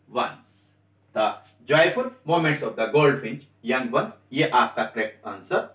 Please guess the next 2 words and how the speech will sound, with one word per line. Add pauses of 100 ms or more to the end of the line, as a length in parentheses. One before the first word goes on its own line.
(160)
होगा। (2250)
Then